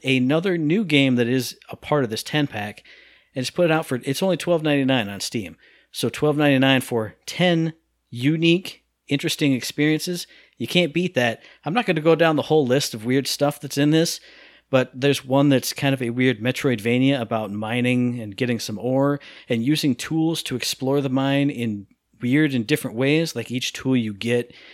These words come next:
you can kinda use in a secondary way to do things you didn't think you could do before. There's all kinds of really weird ones, like, really dark experiences. There's one that I read up and I was like, "I need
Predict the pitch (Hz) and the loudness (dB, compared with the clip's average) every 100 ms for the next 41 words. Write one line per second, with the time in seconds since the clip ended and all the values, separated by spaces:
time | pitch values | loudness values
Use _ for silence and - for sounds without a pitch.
0 | - - 123 120 147 143 127 139 127 107 | -12 -6 -2 -2 2 2 4 2 2 -2
1 | - 135 127 156 151 160 151 156 156 160 | -4 -6 -4 -2 0 0 0 0 0 -2
2 | - 123 123 - 135 127 107 120 117 - | -2 -2 -2 2 0 0 -4 -4 -4 -6
3 | - 131 - 113 90 131 147 147 - 139 | -4 -4 -6 -12 -6 -2 -2 -4 0 2
4 | 139 135 - - _ 131 127 - 156 185 | 2 -2 -10 -20 _ -6 -6 -2 0 2
5 | - 180 143 110 113 139 147 120 104 117 | 2 2 0 -4 0 4 4 2 0 0
6 | 151 156 170 95 104 - 120 107 - 113 | 0 0 -2 0 -4 -2 -2 -2 -4 -2
7 | 139 120 110 110 143 - - - - - | 0 0 -2 -2 -2 -4 -20 -10 -8 -2
8 | 160 160 160 160 139 - - 127 131 156 | 2 2 2 -2 -6 -8 -6 -6 0 0
9 | 156 131 123 120 123 120 113 113 110 110 | 0 0 0 2 2 2 0 -4 -4 -6
10 | 101 117 123 175 180 | -6 0 2 4 2